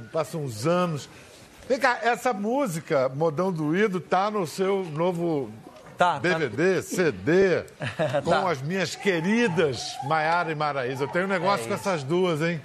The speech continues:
Speaker 2: Elas são demais,
Speaker 1: Eu tenho
Speaker 2: né?
Speaker 1: um lance com elas.
Speaker 2: É, eu vou falar pra você que na, na, na gravação do D V D, a gente, eu falei, ah, Modão Doído, fala do boteco, né? Fala que, eh,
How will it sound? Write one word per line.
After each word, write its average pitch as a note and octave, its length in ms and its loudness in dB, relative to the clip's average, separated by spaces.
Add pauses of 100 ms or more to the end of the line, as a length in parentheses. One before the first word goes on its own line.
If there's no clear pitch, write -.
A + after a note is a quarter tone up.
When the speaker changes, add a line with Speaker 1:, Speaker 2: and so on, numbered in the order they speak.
Speaker 2:
Elas D#3+ 180 2
são F3+ 160 2
demais, C#3 400 -2
Speaker 1:
Eu - 80 2
tenho G#3+ 140 4
Speaker 2:
né? G3+ 40 4
Speaker 1:
um G#3+ 60 4
lance - 220 -2
com G#3+ 160 -2
elas. F3 420 0
Speaker 2:
É, - 180 0
eu - 40 -2
vou C#3 100 -4
falar E3 180 2
pra C3 80 -10
você E3 140 -6
que D#3+ 80 -10
na, D#3 220 -4
na, D3+ 220 -4
na D3+ 120 -4
gravação E3 400 -2
do E3+ 60 -4
D E3 100 -2
V C#3+ 160 -2
D, D#3+ 320 -2 (640)
a C3+ 100 -2
gente, D3 320 -4
eu B2+ 300 -2
falei, E3 280 2
ah, C3+ 260 0 (440)
Modão F#3+ 300 0
Doído, F#3+ 540 2
fala F3+ 240 2
do E3+ 80 -4
boteco, E3 680 0
né? E3 200 -2
Fala D#3 260 0
que, D3 260 -4 (500)
eh, B2+ 260 -6